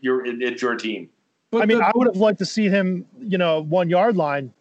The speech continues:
Speaker 3: take that ball and run it up the gut, you know?
Speaker 1: Yeah,
Speaker 2: But the
Speaker 1: but you don't, but you don't need him getting hit. You don't want
Speaker 2: the,
Speaker 1: him.
Speaker 3: Why?
Speaker 2: the, the
Speaker 3: I'd
Speaker 2: problem
Speaker 3: rather
Speaker 2: is
Speaker 3: have him get hit than Carson.
Speaker 2: the, so far, like, the, there's guys in the last two weeks,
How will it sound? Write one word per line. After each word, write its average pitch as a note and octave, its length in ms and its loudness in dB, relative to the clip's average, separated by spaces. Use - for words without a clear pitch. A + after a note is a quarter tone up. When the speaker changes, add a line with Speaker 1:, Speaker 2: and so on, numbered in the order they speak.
Speaker 3:
take F3 160 -4
that C#3+ 180 -2
ball D3 340 2
and C3 160 -8
run D#3+ 260 0
it D3 40 0
up C3 120 -2
the C#3+ 80 -6
gut, C3 380 -2
you E3 100 -8
know? D#3+ 220 -4
Speaker 1:
Yeah, E3+ 120 -6
Speaker 2:
But E3+ 80 2
the A3+ 180 0
Speaker 1:
but F#3+ 80 0
you A3 60 -2
don't, G#3+ 140 -6
but G#3 100 0
you G#3 80 0
don't E3 100 0
need B2+ 140 0
him A#2+ 60 -4
getting A2 220 -2
hit. G2+ 220 -4
You C#3 100 -6
don't A#2 140 -4
want G#3 160 0
Speaker 2:
the, A#3 60 2
Speaker 1:
him. D4+ 40 4
Speaker 3:
Why? F#3 240 2
Speaker 2:
the, G3+ 160 -6
the F#3+ 120 -4
Speaker 3:
I'd - 40 -10
Speaker 2:
problem G3+ 300 0
Speaker 3:
rather A#3 300 2
Speaker 2:
is G3+ 120 0
Speaker 3:
have A3+ 100 0
him C4 60 0
get F#3+ 160 2
hit E3+ 160 0
than D3+ 120 -6
Carson. F#3 480 -4
Speaker 2:
the, G3 400 -2
so A3+ 340 -2
far, G#3 540 -4
like, E3 260 -4
the, F3+ 420 -2
there's G3+ 240 0
guys F#3+ 640 -2
in F#3+ 140 0
the F#3 60 0
last F#3+ 240 -2
two G3+ 100 2
weeks, G3 400 0